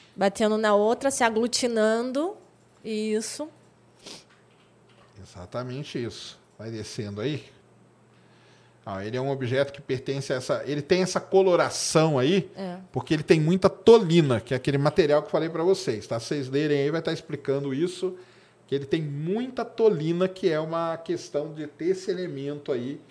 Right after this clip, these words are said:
Speaker 2: nessa região do sistema solar, tá? É isso aí. Então, esse aí é o Arrokoth, que foi o último objeto que a última, que a New Horizons. Ah, desce aí um pouquinho?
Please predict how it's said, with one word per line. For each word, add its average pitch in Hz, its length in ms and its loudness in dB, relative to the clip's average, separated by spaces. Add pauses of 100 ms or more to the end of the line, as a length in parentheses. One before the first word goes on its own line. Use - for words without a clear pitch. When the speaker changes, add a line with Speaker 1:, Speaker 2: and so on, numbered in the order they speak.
(300)
Speaker 2:
nessa 151 260 -6
região 156 400 -2
do 143 60 -12
sistema 143 400 -4
solar, 110 480 -4
tá? 139 280 -6 (2000)
É 147 180 -16
isso 175 200 -16
aí. 143 260 -12 (140)
Então, 147 120 -8
esse 165 220 -6
aí 165 160 -2
é 190 60 0
o - 80 2
Arrokoth, 180 760 0
que - 100 -20
foi 180 200 -2
o 160 80 -2
último 190 340 -2
objeto 160 540 -2
que 165 280 -4 (120)
a 156 180 -4
última, 143 720 -8
que - 100 -6
a 120 280 0
New 127 240 -8
Horizons. 139 580 -4
Ah, 185 140 -2
desce 180 260 -4
aí 156 60 -6
um 147 80 -10
pouquinho? 165 340 -8